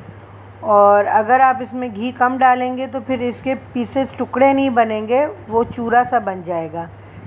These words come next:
इसलिए हमें ये quantity का और measurement का ख़ास ख्याल रखना है। अब मैंने इसको set कर दिया है स्पैचुला की मदद से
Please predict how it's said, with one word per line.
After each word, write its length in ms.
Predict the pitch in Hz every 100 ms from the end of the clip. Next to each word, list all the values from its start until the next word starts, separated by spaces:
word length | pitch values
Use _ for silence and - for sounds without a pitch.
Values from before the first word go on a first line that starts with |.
| - 220
इसलिए 240 | - 240
हमें 280 | 240 240 247
ये 200 | 247 254
quantity 680 | 254 220 208 214 240 254 247
का 280 | 254 254
और 440 | 254 226 220 214 202
measurement 600 | 202 202 202 240 233 226
का 120 | 247
ख़ास 320 | 220 208 208
ख्याल 320 | - 226 226
रखना 300 | 226 220 226
है। 220 | 220 233 247 - - - - -
अब 80 | 214
मैंने 220 | 220 233
इसको 200 | 233 254
set 360 | 240 226 214 - -
कर 180 | 240
दिया 280 | 233 240 240
है 380 | 233 240 254 254
स्पैचुला 680 | - - - 226 220 240 233
की 140 | 233
मदद 320 | 233 220 226
से 280 | 220 247 262